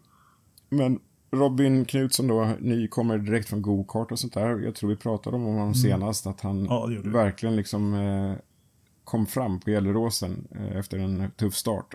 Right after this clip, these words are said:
Speaker 1: och, eh, nu då med en seger så är hans självförtroende förmodligen väldigt, väldigt, väldigt på topp.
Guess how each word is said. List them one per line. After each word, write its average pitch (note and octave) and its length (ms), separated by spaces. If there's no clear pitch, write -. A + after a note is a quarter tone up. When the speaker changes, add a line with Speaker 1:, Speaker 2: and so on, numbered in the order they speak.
Speaker 1:
och, - 420
eh, F#2+ 320
nu A2 200
då G2 120
med F#2 160
en F#2 300
seger G#2+ 440
så F2+ 260
är F2+ 320
hans F2+ 300
självförtroende F#2+ 800
förmodligen F#2 560
väldigt, G2 440
väldigt, F#2 340
väldigt F#2 340
på - 60
topp. - 240